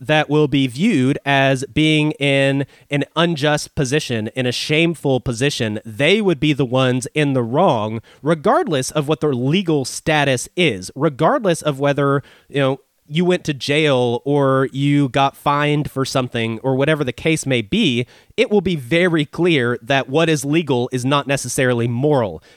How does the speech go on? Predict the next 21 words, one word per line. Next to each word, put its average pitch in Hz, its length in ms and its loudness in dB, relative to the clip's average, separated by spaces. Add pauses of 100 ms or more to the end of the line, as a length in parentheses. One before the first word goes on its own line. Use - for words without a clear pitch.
And 135 260 -2
we 156 260 2
will 175 200 2
make 143 240 -2
that 131 180 -2
distinction 123 640 -4
very 120 460 -2
clear. 101 340 -8 (240)
Now, 131 280 0 (100)
that 147 280 0
distinction 143 520 -2
can 311 260 0
be 294 100 0
made 151 280 0
clear 139 220 0
and 208 160 0
hopefully 190 640 0
only 220 300 2
gets 151 260 -8
made 151 260 0
clear 139 380 0